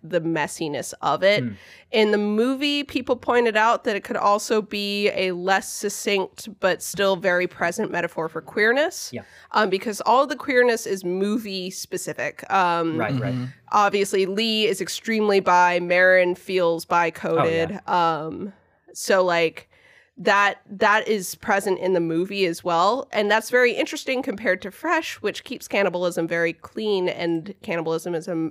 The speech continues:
Speaker 1: is a s-, is a symbol for, like, the commodification of women's bodies.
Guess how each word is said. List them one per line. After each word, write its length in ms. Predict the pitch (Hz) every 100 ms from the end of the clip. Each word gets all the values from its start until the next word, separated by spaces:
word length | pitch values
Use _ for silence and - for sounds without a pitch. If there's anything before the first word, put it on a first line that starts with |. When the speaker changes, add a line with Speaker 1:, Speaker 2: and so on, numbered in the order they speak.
| -
Speaker 1:
is 200 | 175 170
a 300 | 160 160 160
s-, 200 | 160 - -
is 480 | 214 175 214 - -
a 140 | - 180
symbol 320 | 180 165 156
for, 200 | - 156
like, 220 | 151 -
the 80 | 156
commodification 720 | - 160 160 175 190 170 -
of 80 | 160
women's 280 | 160 147 156
bodies. 520 | 185 170 139 - -